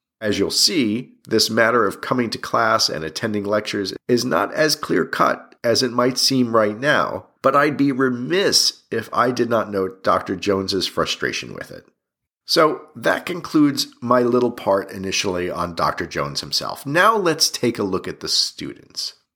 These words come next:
As we look at the students, let's first remember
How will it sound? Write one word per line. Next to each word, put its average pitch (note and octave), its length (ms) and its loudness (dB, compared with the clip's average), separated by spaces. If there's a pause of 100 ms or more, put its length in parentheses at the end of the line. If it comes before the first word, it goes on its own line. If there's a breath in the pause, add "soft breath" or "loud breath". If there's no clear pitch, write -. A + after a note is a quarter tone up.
(180)
As - 140 -2
we C#3+ 80 -2
look F#3 160 -2
at - 60 0
the D3 100 0
students, A2 460 0 (340)
let's C3 360 -2 (200)
first C#3 460 -2 (160)
remember G#2+ 680 0